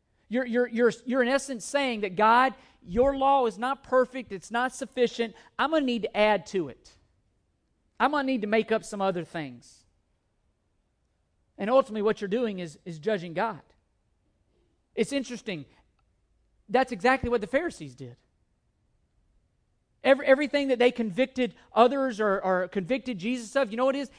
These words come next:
They took the law and then they added their own set. They took, the law took 'em to here and they said, "Hey, we're gonna take it here." And, and inside of all of us, inside of all of us is a fight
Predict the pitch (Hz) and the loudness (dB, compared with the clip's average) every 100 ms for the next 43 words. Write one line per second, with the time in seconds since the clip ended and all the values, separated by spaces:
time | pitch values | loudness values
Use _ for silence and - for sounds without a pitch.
0 | _ 214 - 302 - 294 330 285 196 220 | _ 0 2 -4 -2 4 6 6 6 2
1 | 220 _ _ _ _ _ 220 254 247 233 | -4 _ _ _ _ _ -4 0 0 4
2 | 240 233 208 226 220 196 - 294 185 - | 4 4 2 0 -2 -6 -6 -6 -6 -12
3 | _ _ _ _ _ _ _ 214 214 269 | _ _ _ _ _ _ _ 0 4 2
4 | 226 202 254 302 - 285 254 226 254 226 | 2 4 4 4 0 -6 -6 -4 -2 0
5 | 277 320 330 - - 233 226 226 226 208 | 0 -2 -4 -8 -4 -2 0 2 2 2
6 | 269 240 220 196 170 220 180 117 - _ | -2 -4 -2 -2 -4 -6 -6 -8 -14 _
7 | _ _ - - _ _ _ _ _ _ | _ _ -20 -20 _ _ _ _ _ _
8 | _ _ _ _ _ _ _ _ _ _ | _ _ _ _ _ _ _ _ _ _
9 | - 262 - 247 277 320 - 277 277 214 | -8 -6 -2 -2 -2 -4 -2 0 0 -2
10 | 208 247 285 254 196 202 190 - 254 277 | 0 0 2 0 0 0 -2 -6 -10 -10
11 | - 294 240 220 247 262 220 214 202 196 | -6 -6 -4 -4 -2 -2 -2 -6 -6 -8
12 | 190 - - 226 196 180 _ | -10 -8 -4 -2 -2 -6 _